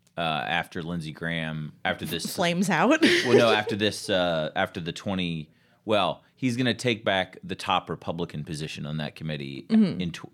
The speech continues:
Speaker 1: early twenty twenty-one after the twenty twenty election, whether he's the chair or the ranking member, depends on who has the majority. But, but they've announced that, that Graham has announced that he, his intention is to pass it back to Grassley.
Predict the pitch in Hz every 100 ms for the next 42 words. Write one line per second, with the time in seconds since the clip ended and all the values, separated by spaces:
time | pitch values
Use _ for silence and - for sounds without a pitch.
0 | - 95 90 85 87 80 76 - 80 69
1 | 76 76 71 69 - _ _ - 82 85
2 | 76 - 82 - 78 76 76 - 82 92
3 | 90 87 76 - - 151 131 107 95 92
4 | 85 87 85 82 87 90 80 73 76 82
5 | 78 78 80 78 78 76 73 80 73 73
6 | 73 90 85 - - - _ 90 80 87
7 | 78 76 78 - - 76 - - 78 76
8 | - 90 - 92 101 98 87 82 76 76
9 | 76 73 80 76 - - 80 78 76 82
10 | 76 76 73 78 - 80 - 80 - 92
11 | - - - - - -